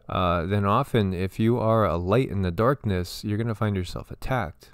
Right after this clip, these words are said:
And you're gonna find yourself attacked, and I don't care, you know, how good a warrior you are,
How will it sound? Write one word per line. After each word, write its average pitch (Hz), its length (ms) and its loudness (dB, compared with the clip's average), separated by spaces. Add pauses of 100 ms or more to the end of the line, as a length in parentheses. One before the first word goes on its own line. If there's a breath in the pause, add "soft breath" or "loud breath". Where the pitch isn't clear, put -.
(180)
And 104 140 0
you're 127 100 2
gonna 147 140 0
find 123 220 2
yourself 101 340 0
attacked, 101 400 0
and 80 100 0
I 90 40 0
don't 151 160 -2
care, 101 340 2 (100)
you 110 60 -4
know, 87 160 0
how 113 220 0
good 107 160 0
a 87 60 2
warrior 120 520 2
you 85 300 2
are, 80 360 0